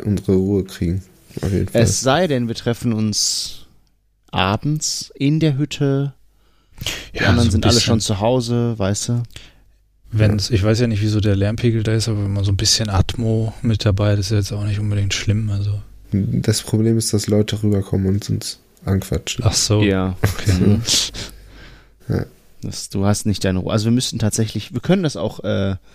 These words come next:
Speaker 2: wir haben, wir haben in der Hütte, wir haben, wir haben Licht, wir haben Kühlschränke, wir haben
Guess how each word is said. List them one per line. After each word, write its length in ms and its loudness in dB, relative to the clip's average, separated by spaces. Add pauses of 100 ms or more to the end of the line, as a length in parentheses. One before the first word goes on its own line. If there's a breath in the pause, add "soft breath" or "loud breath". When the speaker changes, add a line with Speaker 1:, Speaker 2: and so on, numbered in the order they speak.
(440 loud breath)
Speaker 2:
wir 120 2
haben, 360 -2
wir 100 0
haben 140 2
in 80 0
der 100 0
Hütte, 380 -2
wir 80 -2
haben, 100 -6 (160)
wir 100 -8
haben 120 -8
Licht, 400 -2
wir 180 -8
haben 300 -12 (320)
Kühlschränke, 720 -2
wir 160 -8
haben 400 -12